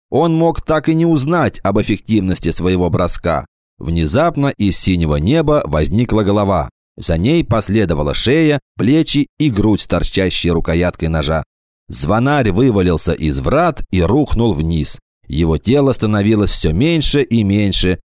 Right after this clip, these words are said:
Оно исчезло на несколько мгновений, а когда труп рухнул в реку, Кикаха увидел белое пятнышко всплеска.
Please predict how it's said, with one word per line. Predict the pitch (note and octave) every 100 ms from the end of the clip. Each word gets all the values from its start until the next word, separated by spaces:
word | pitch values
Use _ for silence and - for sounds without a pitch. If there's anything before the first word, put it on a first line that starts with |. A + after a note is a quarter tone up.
| _
Оно | - F2+ G2+ G2
исчезло | F#2 - E3+ E3 D3
на | C#3+ C#3
несколько | C3 C3 C3 A2+
мгновений, | A#2 A2+ A#2+ A2+ A#2+ G#2+ G2+ -
а | - -
когда | A#2 G#2 A#2
труп | G#2 A2+ C3+ -
рухнул | G#2 B2 - D#2+ D2+
в | D2+
реку, | D#3+ E3+ D3+ D3 _ -
Кикаха | D#3+ - F3 E3 D3+
увидел | G#2 G2+ A#2+ B2 A2+ G2
белое | C#2 A#2+ A#2+ A2
пятнышко | - F2 F#2+ E2+ E2 -
всплеска. | D#2 - D#2 D2+ C2+ - A#1+